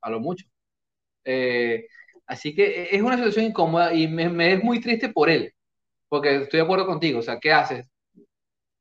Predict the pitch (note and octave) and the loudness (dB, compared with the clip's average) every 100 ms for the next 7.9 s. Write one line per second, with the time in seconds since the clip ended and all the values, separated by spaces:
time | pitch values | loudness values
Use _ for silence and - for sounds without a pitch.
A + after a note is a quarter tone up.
0 | _ _ _ _ _ - D#3+ G3+ A3 F#3 | _ _ _ _ _ -2 4 8 8 6
1 | G3+ - _ _ _ D3+ D3 C#3+ D3 C#3+ | 0 -10 _ _ _ 4 6 4 4 4
2 | D3+ E3+ F#3+ A3+ G3+ A#3+ C4 A#3+ F3 D3 | 4 4 2 0 2 2 4 6 6 6
3 | C3+ C3 C3 C3 C3+ D3 F3+ E3 C#3 C#3+ | 4 4 0 0 -2 -2 -2 -2 -2 -4
4 | - D#3 E3 D#3+ C3+ C#3 C#3 D#3 C3+ C#3+ | -2 0 2 0 0 0 0 2 4 4
5 | G3+ E3 - _ _ _ _ _ B2+ B2+ | 2 -2 -8 _ _ _ _ _ -2 2
6 | B2+ F3+ E3+ D#3 D#3+ E3 - D3 C3 C#3+ | 4 4 2 0 -2 -2 -2 -2 -2 -4
7 | D3 C#3 F3+ G3+ D#3+ C#3+ B2 B2 | -4 -4 0 2 0 -2 -4 -6